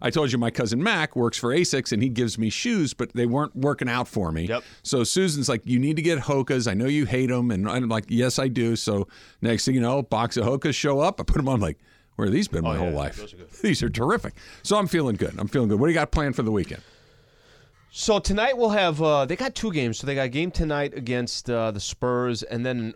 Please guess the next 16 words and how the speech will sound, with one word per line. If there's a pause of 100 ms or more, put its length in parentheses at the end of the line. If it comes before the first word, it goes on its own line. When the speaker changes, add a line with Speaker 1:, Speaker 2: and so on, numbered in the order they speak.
Speaker 2:
early
one
on
Sunday.
Tomorrow's,
uh,
or
Sunday's,
like,
a
twelve
thirty
tip-off,
I
wanna
say.